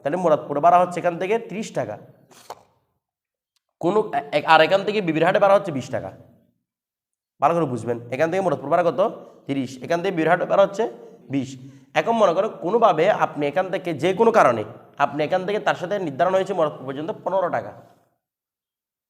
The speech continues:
কয় টাকা? আমার কথাটা বুঝতেছেন? আপনার নির্ধারণ হয়েছে পনেরো টাকা, অথবা আপনার নির্ধারণ হয়েছে বিশ টাকা, এখান থেকে কোথায় নিয়ে যাবে? মুরাদপুর নিয়ে যাবে। এখন কোনো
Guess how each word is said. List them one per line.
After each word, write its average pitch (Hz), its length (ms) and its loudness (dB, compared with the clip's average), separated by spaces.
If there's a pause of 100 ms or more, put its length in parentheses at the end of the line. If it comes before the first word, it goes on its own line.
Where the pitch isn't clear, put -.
কয় 135 180 0
টাকা? 120 140 0 (1040)
আমার 147 220 2
কথাটা 185 260 2
বুঝতেছেন? 175 420 0 (440)
আপনার 156 280 2
নির্ধারণ 151 280 -2
হয়েছে 196 260 -2 (720)
পনেরো 175 300 2
টাকা, 127 140 -2 (120)
অথবা 233 200 4
আপনার 190 200 2
নির্ধারণ 180 200 0
হয়েছে 196 220 -4
বিশ 147 160 -6
টাকা, 123 140 -4
এখান 170 160 -2
থেকে 190 140 -4
কোথায় 185 160 -2
নিয়ে 180 140 0
যাবে? 123 120 -2 (260)
মুরাদপুর 143 340 -2
নিয়ে 123 220 -2
যাবে। 104 160 -8 (480)
এখন 185 220 2 (160)
কোনো 208 140 2